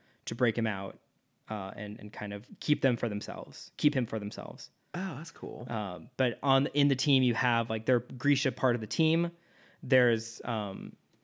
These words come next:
Speaker 1: there's one guy that's part of the villains. And so he's like, "No, I can't betray my country. The Grisha girl would rather kill him than him be enslaved by these other people." So everyone kinda has their own motive to capturing this guy.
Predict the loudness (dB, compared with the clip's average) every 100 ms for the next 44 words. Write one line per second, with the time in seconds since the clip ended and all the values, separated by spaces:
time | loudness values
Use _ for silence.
0 | _ _ 0 0 4 4 6 6 4 2
1 | -4 -2 4 6 4 0 -4 -6 4 4
2 | 6 4 2 -4 -10 _ _ _ _ -8
3 | -4 0 2 2 2 0 2 6 8 6
4 | 4 2 -2 -2 -2 -2 -2 0 2 4
5 | 2 4 2 2 0 2 2 4 2 -2
6 | -14 -6 2 4 4 0 4 4 6 4
7 | 4 2 2 2 2 0 -2 -2 -2 -2
8 | -2 -6 -4 -4 -2 0 0 -2 0 -2
9 | -6 _ _ _ 0 4 6 4 4 2
10 | 2 0 -8 -20 _ _ _ _ _ _
11 | 2 2 4 4 4 4 2 2 -2 -4
12 | -18 -20 _ _ _ _ -2 0 0 -2
13 | -6 -8 -16 _ -20 -20 _ _ -2 -2
14 | -2 -4 -4 -4 -8 -12 -10 -14